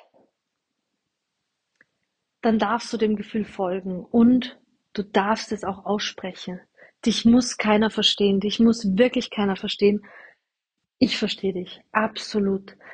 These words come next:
Denn du darfst dir erlauben, nach mehr zu fragen. Du darfst dir erlauben, für dich,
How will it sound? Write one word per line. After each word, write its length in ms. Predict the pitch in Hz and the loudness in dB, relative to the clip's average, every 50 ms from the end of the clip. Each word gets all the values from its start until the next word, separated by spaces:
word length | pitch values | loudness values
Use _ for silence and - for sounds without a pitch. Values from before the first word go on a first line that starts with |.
| - _ - | -8 _ 2
Denn 180 | 208 208 208 | 4 4 4
du 160 | 202 220 220 214 | 4 2 0 0
darfst 600 | - - 220 220 233 262 277 - - - - - | 2 2 2 4 4 2 2 -2 -6 -14 -14 -16
dir 180 | 262 247 - | -14 -10 -8
erlauben, 880 | 202 190 190 190 190 190 190 190 202 220 214 214 220 214 214 _ _ _ - | -6 -4 -2 -2 -2 0 -2 -2 -2 -2 -2 -4 -4 -4 -6 _ _ _ -10
nach 320 | 202 190 185 180 - - | -8 -8 -8 -10 -10 -6
mehr 400 | 196 190 185 180 185 185 196 190 | -4 -2 -2 -2 -2 -4 -6 -8
zu 160 | - - - 196 | -12 -14 -14 -14
fragen. 720 | - - - 190 180 175 175 175 175 170 175 175 _ _ _ _ _ _ _ _ _ - - - - - - _ - | -14 -14 -14 -12 -10 -10 -10 -12 -14 -16 -18 -18 _ _ _ _ _ _ _ _ _ -20 -20 -20 -20 -20 -18 _ -2
Du 100 | 226 208 | -2 -2
darfst 600 | - - - 214 202 226 277 294 - - - - | 0 2 2 2 4 4 2 2 0 -8 -10 -8
dir 100 | 277 240 | -6 -4
erlauben, 680 | 220 226 220 214 214 202 202 214 240 226 240 247 269 254 - - - - - _ _ | -4 -2 -2 -2 0 0 0 0 -2 -2 -4 -6 -6 -8 -10 -18 -20 -20 -20 _ _
für 260 | - - - 214 196 - _ _ _ - | -14 -8 -6 -6 -6 -6 _ _ _ -2
dich, 440 | 277 285 294 - - - - _ | -2 -2 -2 -2 -8 -20 -20 _